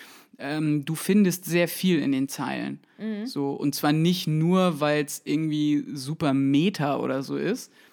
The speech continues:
Speaker 1: sondern einfach, weil's auch, ähm,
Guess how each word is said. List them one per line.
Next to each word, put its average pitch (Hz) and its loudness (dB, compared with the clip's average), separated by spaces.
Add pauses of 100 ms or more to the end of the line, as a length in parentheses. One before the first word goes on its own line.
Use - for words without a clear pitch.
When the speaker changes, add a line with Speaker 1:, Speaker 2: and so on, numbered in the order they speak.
(140)
Speaker 1:
sondern 151 -4
einfach, 165 -8
weil's 151 -8
auch, - -4
ähm, 175 -4